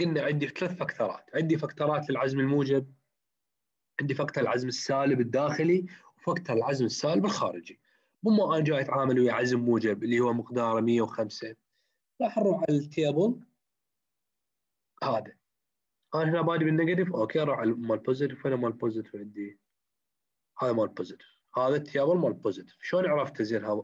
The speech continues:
هذا مال بوزيتيف؟ نقراه، اقرا عنوان التيبل طلاب، شو يقول لك هنا؟ Portion of positive. العزم الموجب مية وخمسة، اي صح، مية وخمسة أركان. هذا positive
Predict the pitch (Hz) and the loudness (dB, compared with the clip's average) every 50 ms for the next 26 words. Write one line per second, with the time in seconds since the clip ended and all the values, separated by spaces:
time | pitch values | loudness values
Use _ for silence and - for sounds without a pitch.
0 | - - - 110 107 104 104 101 - - 110 98 101 98 95 98 - _ _ 151 | -6 -4 -4 -2 -2 -2 -4 -6 -6 -10 -10 -10 -8 -12 -14 -14 -20 _ _ -8
1 | 151 - 160 180 180 160 131 90 - - _ _ _ _ _ _ _ _ _ - | -4 -2 -2 0 0 0 -2 -4 -10 -20 _ _ _ _ _ _ _ _ _ -16
2 | - - 156 156 139 127 127 127 135 143 139 123 - 131 - 131 127 123 117 117 | -6 -2 -2 0 0 2 2 2 2 2 0 -2 -2 -4 -2 -2 0 -2 -2 -2
3 | - 113 113 113 110 107 - - 165 151 143 131 117 110 110 - 110 101 101 - | -2 0 0 0 0 -2 -2 -2 -2 0 0 0 0 -2 -2 -6 -8 -8 -8 -12
4 | 95 95 95 - _ _ _ _ _ _ _ _ _ _ _ _ _ _ _ _ | -14 -18 -20 -20 _ _ _ _ _ _ _ _ _ _ _ _ _ _ _ _
5 | _ _ _ _ _ _ 165 175 190 196 190 190 - 214 220 208 190 - - 156 | _ _ _ _ _ _ 0 2 2 2 0 0 0 0 0 0 0 0 0 0
6 | 165 190 214 208 - - - _ _ 147 143 135 127 127 113 127 - 113 104 101 | 2 2 0 -2 -6 -14 -20 _ _ 0 0 2 0 0 -2 -2 -4 -4 -4 -4
7 | 98 - _ _ _ _ _ _ _ _ _ _ _ _ _ _ _ _ _ _ | -8 -12 _ _ _ _ _ _ _ _ _ _ _ _ _ _ _ _ _ _
8 | _ - - _ _ _ _ - 131 131 135 147 160 165 156 139 143 151 156 147 | _ -20 -20 _ _ _ _ -4 -4 -2 0 0 0 0 0 0 0 0 0 0
9 | 143 123 123 123 120 120 117 - - 151 147 147 - - - 123 120 110 101 - | 0 0 2 2 0 0 0 -2 -2 -4 -4 -4 -8 -8 -2 -2 -2 -2 -2 -4
10 | - - - - - - - - - - _ - - - _ _ _ _ _ _ | -8 -8 -8 -8 -14 -16 -16 -16 -20 -20 _ -20 -20 -20 _ _ _ _ _ _
11 | _ _ _ _ _ _ _ _ _ _ _ - 135 151 139 98 - - _ _ | _ _ _ _ _ _ _ _ _ _ _ -2 -2 -2 -2 -4 -8 -16 _ _
12 | _ 143 156 160 160 185 180 180 180 233 247 240 | _ 0 0 2 2 2 0 2 2 2 2 2